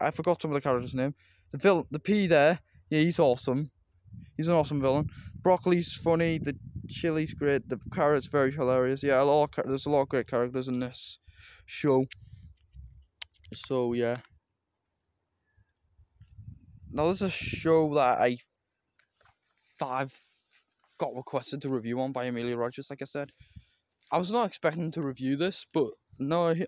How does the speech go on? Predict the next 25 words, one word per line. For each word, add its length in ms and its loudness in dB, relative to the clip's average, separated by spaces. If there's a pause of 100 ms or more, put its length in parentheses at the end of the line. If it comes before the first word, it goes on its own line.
I'm 120 0
here. 440 0
I 80 -4
can 120 -2
review 300 0
it. 100 -10 (920)
Which, 480 -10
yeah. 240 -4 (2750)
So, 340 4 (1600)
so 180 -2
yeah, 200 6
what 180 0
can 80 0
I 20 -2
say? 240 0
The 140 0
animation 400 2
in 60 0
the 20 -4
show's 360 -2
great. 200 0
I 60 4
love 200 2
the 140 2
animation. 500 -2